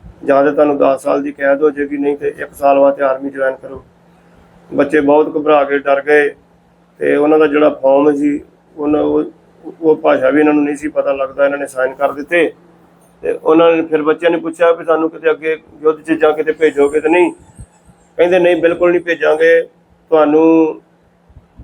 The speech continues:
ਹੈਲਪਰ ਦੀ ਜੌਬ ਦਿੱਤੀ ਜਾਏਗੀ ਜਾਂ ਕੋਈ ਸਿਕਿਉਰਿਟੀ ਦੀ ਜੌਬ ਦਿੱਤੀ ਜਾਏਗੀ।" ਪਰ ਇਹਦੇ, ਇਸ ਦੇ ਉਲਟ ਹੋਇਆ, ਬੱਚਿਆਂ ਨੂੰ ਸਿੱਧਾ ਜਾ ਕੇ ਕੈਂਪ ਵਿੱਚ ਦਸ ਗਿਆਰਾਂ ਦਿਨ ਦੀ ਟ੍ਰੇਨਿੰਗ ਦਿੱਤੀ ਰਾਈਫਲ ਦੀ, ਜੋ ਬੱਚੇ ਰਾਈਫਲ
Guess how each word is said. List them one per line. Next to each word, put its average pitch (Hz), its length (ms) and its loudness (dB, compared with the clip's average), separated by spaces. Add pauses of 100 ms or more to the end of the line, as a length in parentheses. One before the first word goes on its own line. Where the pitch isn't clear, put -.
(120)
ਹੈਲਪਰ 143 380 -2
ਦੀ 156 140 2
ਜੌਬ 147 280 2
ਦਿੱਤੀ 147 280 -2
ਜਾਏਗੀ 151 320 2
ਜਾਂ 151 180 2
ਕੋਈ 147 120 -6
ਸਿਕਿਉਰਿਟੀ 147 320 -6
ਦੀ 147 120 -10
ਜੌਬ 143 240 0
ਦਿੱਤੀ 139 260 -12
ਜਾਏਗੀ।" 139 320 0
ਪਰ - 320 -4
ਇਹਦੇ, 151 280 0 (140)
ਇਸ 143 100 -12
ਦੇ 156 100 -2
ਉਲਟ 156 260 0
ਹੋਇਆ, 143 340 2 (600)
ਬੱਚਿਆਂ 143 300 -2
ਨੂੰ 160 120 0
ਸਿੱਧਾ 156 240 0
ਜਾ 151 180 2
ਕੇ 147 100 -4
ਕੈਂਪ 143 300 -4
ਵਿੱਚ 147 180 -10
ਦਸ 147 380 -2
ਗਿਆਰਾਂ 143 300 0
ਦਿਨ 139 180 -6
ਦੀ 143 80 -14
ਟ੍ਰੇਨਿੰਗ 139 340 -10
ਦਿੱਤੀ 139 220 -8
ਰਾਈਫਲ 139 360 0
ਦੀ, 143 120 -10
ਜੋ 143 200 -4
ਬੱਚੇ 139 340 -4
ਰਾਈਫਲ 151 580 0